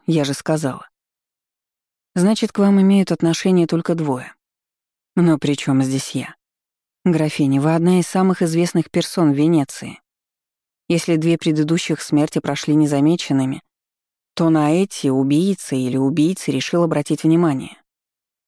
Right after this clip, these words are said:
Но, может, я не права, ведь монах снова утонул в канале». «Вы задали мне задачу, дорогая, мне придется подумать. А вы согласны с Александрой, капитан?»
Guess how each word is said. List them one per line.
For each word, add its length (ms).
Но, 140
может, 360
я 120
не 140
права, 420
ведь 240
монах 320
снова 320
утонул 380
в 100
канале». 420
«Вы 240
задали 400
мне 200
задачу, 460
дорогая, 680
мне 300
придется 440
подумать. 560
А 80
вы 100
согласны 540
с 100
Александрой, 600
капитан?» 520